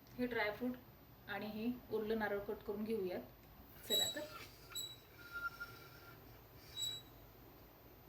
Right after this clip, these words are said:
कुकरला आपण खीर लावलेली आहे, तोपर्यंत आपण हे ड्रायफ्रुट्स आणि हे ओलं नारळ कट करून घेऊयात. याचे छोटे काप बनवायचे आहेत आणि काजू बदाम पण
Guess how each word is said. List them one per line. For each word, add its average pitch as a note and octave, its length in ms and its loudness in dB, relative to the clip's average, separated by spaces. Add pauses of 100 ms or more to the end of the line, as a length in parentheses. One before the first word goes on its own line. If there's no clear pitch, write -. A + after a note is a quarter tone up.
(880)
कुकरला G#3+ 320 6
आपण A3 240 6
खीर B3+ 180 2
लावलेली A3+ 420 6
आहे, A#3+ 280 6 (360)
तोपर्यंत C4+ 360 4
आपण B3 220 8
हे B3 120 8
ड्रायफ्रुट्स A#3 600 2 (140)
आणि G#3+ 160 0
हे A3 260 4 (400)
ओलं A3+ 340 8
नारळ G3 300 8 (320)
कट B3 160 8
करून A#3 260 10
घेऊयात. G#3+ 440 8 (520)
याचे A#3+ 320 6
छोटे B3+ 240 6
काप A#3+ 240 8
बनवायचे G#3 460 6
आहेत G#3 240 6 (440)
आणि G3+ 280 4 (680)
काजू G#3+ 300 8
बदाम G#3+ 260 6
पण C#4 180 4